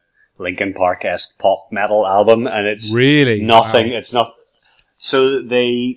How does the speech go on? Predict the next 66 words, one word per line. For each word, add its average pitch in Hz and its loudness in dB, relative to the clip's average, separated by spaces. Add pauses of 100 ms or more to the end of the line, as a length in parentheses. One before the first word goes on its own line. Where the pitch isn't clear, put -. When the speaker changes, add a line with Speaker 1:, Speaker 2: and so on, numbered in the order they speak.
Speaker 1:
so - 0
the 120 -8
first 170 2
albums, 113 6
you've 101 -14
got 110 0
an 104 -2
E 127 -2
P 110 -4
called 95 -2
Subterranean, 101 -4
and 95 -8
then, 95 -4
uh, 92 -2
Lunar 101 0
Strain, 117 0
which - -12
is 98 0
their 98 -2
first 98 -4
Speaker 2:
Yep. 117 -4
Speaker 1:
album, 104 0
and 98 -4
it's 98 -6
got, 101 -6
uh, 92 2
it's - -6
got 104 -8
Mikael 95 0
Stana 107 -6
from 87 -4 (380)
Dark 117 2
Tranquillity 107 -2
on 117 0
vocals, 123 -2 (100)
and 104 2
that 117 10
Speaker 2:
Yep. 117 2
Speaker 1:
one 107 2
I 98 -4
just 95 -10
never 90 -6
got 87 -4
into. 95 -4 (320)
Not 95 0
a 98 2
big, 92 -2
not 151 -2
Speaker 2:
Okay. 101 4
Speaker 1:
a 90 -8
big 98 -8
fan 95 -2
of 95 -12
Lunar 101 -6
Strain. 101 -10
Then 151 -8
you 160 -10
get 139 -14
Jester 92 -10
Race, 117 -2
which - -12
is - -10
the - -20
first 95 -12
album 87 -4
with 90 -20